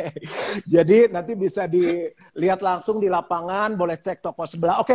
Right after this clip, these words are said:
sekarang ke pertanyaan serius langsung. Nah, ini pertanyaan begini. "Pastor, kalau penghasilan calon suami lebih rendah dari kita, secara ekonomi lebih rendah lah ya.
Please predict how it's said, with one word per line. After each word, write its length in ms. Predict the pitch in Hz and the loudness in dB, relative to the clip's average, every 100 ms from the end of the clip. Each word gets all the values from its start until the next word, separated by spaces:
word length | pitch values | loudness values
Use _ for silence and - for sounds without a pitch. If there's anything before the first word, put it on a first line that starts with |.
| 202 | 2
sekarang 320 | - 233 262 | 2 0 0
ke 80 | 196 | -2
pertanyaan 400 | - 214 208 196 | -2 -2 -2 -2
serius 400 | 214 202 214 - | 0 4 4 2
langsung. 560 | 185 180 - 185 185 - | -2 -2 -2 -4 -4 -6
Nah, 240 | 196 180 - _ _ - | -2 -2 -4 _ _ -4
ini 160 | 262 | -2
pertanyaan 400 | 277 247 233 269 | -2 0 2 2
begini. 320 | 233 202 175 139 _ _ _ _ | 2 0 -2 -8 _ _ _ _
"Pastor, 560 | - 190 - 269 226 143 - _ | 0 0 2 2 2 0 -14 _
kalau 160 | 214 226 | 0 0
penghasilan 800 | 226 220 202 - 220 208 214 - | -2 -6 -6 -4 -2 -2 -4 -8
calon 480 | - 202 214 214 202 | -2 0 0 -2 -4
suami 640 | 226 214 185 170 233 269 - | 0 2 0 0 -4 -4 -6
lebih 400 | 185 180 208 208 | -6 -2 -2 -2
rendah 320 | 196 202 220 | -4 -2 -2
dari 160 | 190 180 | -2 -4
kita, 560 | - 214 - - _ | -4 -4 -2 -4 _
secara 400 | _ - 185 196 | _ -6 -2 -2
ekonomi 560 | 185 190 190 190 208 233 | -2 -4 0 0 0 -2
lebih 400 | 185 175 185 185 | -2 -4 -4 -4
rendah 200 | 190 185 | -4 -4
lah 140 | 165 139 | -4 -8
ya. 180 | 135 | -4